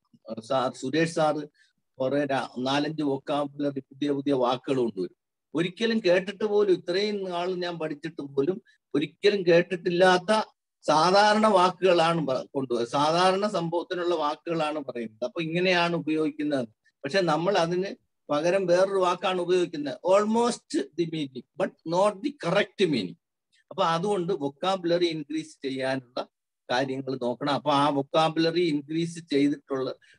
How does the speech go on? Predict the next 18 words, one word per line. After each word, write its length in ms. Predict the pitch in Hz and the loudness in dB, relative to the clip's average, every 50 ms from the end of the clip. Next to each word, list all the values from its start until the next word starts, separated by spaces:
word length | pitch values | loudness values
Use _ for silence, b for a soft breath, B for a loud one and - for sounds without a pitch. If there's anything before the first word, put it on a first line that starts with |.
| b - | b -2
ആ, 120 | 123 127 | 0 0
കുട്ടികൾ 580 | 120 - - 135 135 - 165 151 160 156 170 180 185 - | 0 -2 -6 -16 -6 -4 -2 0 2 2 2 2 2 0
തെറ്റിക്കുകയാണെങ്കിൽ 1120 | 131 123 - - 151 143 - - 156 139 123 113 110 104 98 98 92 107 135 175 208 - _ _ _ _ _ _ _ _ _ _ _ _ _ _ _ _ _ _ _ _ - | -2 -2 -2 -4 -8 -8 -4 -2 -2 0 0 0 -2 -2 -4 -6 -2 0 0 0 0 -2 _ _ _ _ _ _ _ _ _ _ _ _ _ _ _ _ _ _ _ _ -2
നമ്മൾ 600 | 123 131 147 170 190 202 214 208 208 226 202 - _ _ _ - | 0 2 2 2 4 4 4 4 4 2 0 -4 _ _ _ -6
അതിനെ 380 | 139 143 143 165 175 196 190 190 | -4 -2 -2 0 0 0 0 0
തെ-, 400 | 190 - 156 147 139 - - - _ - | 0 -2 -4 -2 -2 -4 -6 -14 _ -6
learning 400 | 131 139 156 170 180 196 202 190 | -2 -2 0 0 0 -2 -2 -4
disability 580 | 196 - - 190 165 185 180 170 170 - 175 180 | -6 -4 -4 -4 -4 -4 -4 -4 -4 -2 0 0
ആണെന്ന് 800 | 170 165 165 165 165 170 175 170 175 190 220 240 - _ _ _ _ _ _ _ - | 2 2 0 -2 -2 -4 -6 -6 -6 -6 -6 -8 -10 _ _ _ _ _ _ _ -2
തെറ്റായി 580 | 143 139 143 _ - - 180 175 180 196 208 196 | -2 -2 -2 _ -2 0 4 4 6 4 4 4
ധരിക്കരുത് 540 | 170 175 165 165 170 170 185 190 185 196 190 | 2 2 2 2 0 0 0 2 2 4 2
എന്നാണ് 320 | 185 185 190 190 196 202 | 2 2 0 0 0 2
പറഞ്ഞത്. 460 | 202 196 190 185 170 151 123 113 - - | 2 2 2 0 0 -4 -8 -10 -10 -10
ആ 80 | 135 143 | -12 -12
കുട്ടിക്ക് 640 | 143 - 170 170 - - 175 175 _ - 196 208 208 b b b b _ - | -8 -8 -10 -10 -6 -8 -10 -8 _ -4 -4 -4 -4 b b b b _ -2
അത് 140 | 135 156 165 | 0 0 0
പഠിപ്പിച്ചിട്ടില്ലാത്തത് 1080 | - 143 139 143 147 - - 180 170 170 175 175 190 185 185 185 180 165 - 190 185 | 2 2 2 2 2 2 0 -2 -2 -2 -6 -4 -2 2 4 4 4 4 4 2 2
കൊണ്ടായിരിക്കും 840 | 185 190 190 190 185 180 185 180 185 190 185 185 190 - 220 233 208 | 4 4 4 4 4 4 4 4 6 6 6 4 2 -2 -4 -6 -6